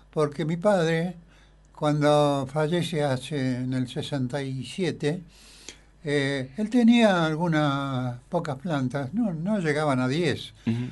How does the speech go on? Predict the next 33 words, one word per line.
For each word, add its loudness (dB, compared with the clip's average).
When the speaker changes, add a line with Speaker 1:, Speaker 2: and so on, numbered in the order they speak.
Speaker 1:
Eh, 0
y -2
era 2
un 0
lugar 0
realmente 0
que -2
no -2
se -2
prestaba -2
para 0
el -2
cultivo -2
de -2
cactus. -2
Así -4
que 0
digo, 2
bueno, 2
obligado 2
a, 2
a -2
seguir 0
yo 0
cuidándolos, 2
y 4
bueno, 2
me 0
entusiasmé 4
y 4
seguir 0
aumentando 0
la, -4